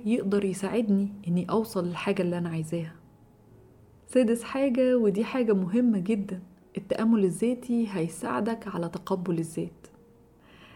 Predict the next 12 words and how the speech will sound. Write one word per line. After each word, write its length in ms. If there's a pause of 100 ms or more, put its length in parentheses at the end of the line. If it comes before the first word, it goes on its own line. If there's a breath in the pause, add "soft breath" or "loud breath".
(160 loud breath)
الرحلة 360
لحب 320
الذات 340
وتقبلها 880
بتبدأ 520
بإنك 380
تدور 440
جواك، 560 (260)
تاخد 300
وقت 420 (140)
للتأمل 600
الذاتي. 460